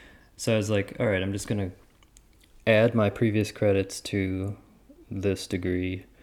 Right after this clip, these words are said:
of, like, journalism," and then I switched it to, so I took some journalism, and then I switched it to graphic design.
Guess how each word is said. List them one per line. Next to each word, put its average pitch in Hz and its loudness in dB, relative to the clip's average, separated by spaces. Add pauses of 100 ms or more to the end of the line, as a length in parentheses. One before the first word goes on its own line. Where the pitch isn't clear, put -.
(540)
of, 107 -4
like, 92 0
journalism," 113 2
and 98 0
then 98 0
I 95 -2
switched - -6
it - -6
to, 95 -4
so - -2
I 107 2
took - -6
some 107 -4
journalism, 101 -2 (520)
and 107 0
then 101 0
I 101 0
switched 104 -4
it - -10
to 92 -6
graphic 98 -2
design. 95 -4